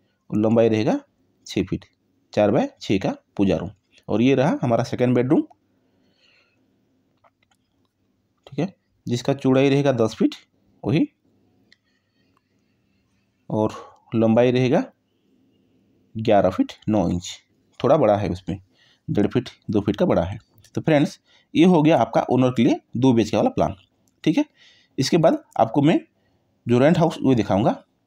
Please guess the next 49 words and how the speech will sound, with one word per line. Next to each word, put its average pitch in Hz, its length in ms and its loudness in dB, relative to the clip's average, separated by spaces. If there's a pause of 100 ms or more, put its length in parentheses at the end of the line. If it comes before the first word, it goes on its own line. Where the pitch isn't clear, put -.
(220)
तो 120 60 -2
ये 123 160 2
रहेगा 127 280 0
हमारा 113 220 2
मेन 110 220 4
डोर 240 240 0
रेंट 113 200 0
हाउस 110 200 -2
के 107 80 -2
लिए। 165 160 2 (920)
ओके, 156 180 -2 (600)
तो 117 420 2
आगे 117 240 4
की 143 400 2
मैंने 135 220 2
ढाई 123 160 2
फीट - 140 -4
का 143 100 -2
स्पेस 151 260 -2
छोड़ा 117 180 2
है 117 60 2
यहाँ 113 140 2
पे, - 80 -2
देखिए, 110 300 0 (600)
तो - 60 -2
यहाँ 123 220 2
पे 139 120 2
आप 123 180 0 (100)
बाइक 120 200 6
भी 139 80 0
पार्किंग 135 320 2
हो 139 140 2
पाएगा 104 280 4
एक 127 200 0
आगे। 101 200 2 (560)
और 110 120 0
ये 143 140 4
रहा 139 200 2
पहला 135 280 -2
हमारा 123 240 2 (200)
एक 165 120 -4 (280)
हॉल, 95 180 2 (1700)
जिसका 120 240 -2
चौड़ाई 135 360 2
रहेगा 151 240 2
नौ 127 160 2
फीट 127 220 -4
नौ 107 180 2
इंच - 260 -4